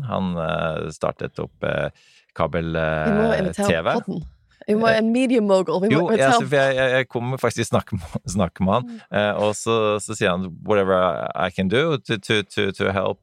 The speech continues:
Speaker 1: eh, eh, let me know.» Og så sa jeg, «Seriously? You, you, you, you'd like to, to come and comment yourself?»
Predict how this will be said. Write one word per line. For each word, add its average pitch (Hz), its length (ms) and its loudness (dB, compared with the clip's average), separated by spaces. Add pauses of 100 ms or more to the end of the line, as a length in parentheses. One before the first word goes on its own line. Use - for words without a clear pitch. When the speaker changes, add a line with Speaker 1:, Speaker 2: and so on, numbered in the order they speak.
Speaker 1:
eh, 92 340 4 (520)
eh, 95 220 2
let 98 120 2
me 98 100 0
know.» 135 280 4
Og 135 80 -2
så 110 100 -10
sa 101 220 2
jeg, 95 100 0 (840)
«Seriously? 147 420 0 (240)
You, - 80 2
you, - 560 4
you, - 220 2
you'd 117 240 0
like 113 160 2
to, 117 180 0 (140)
to 110 100 -2
come 107 240 -2
and 107 180 -2
comment 123 320 -2
yourself?» 117 460 -2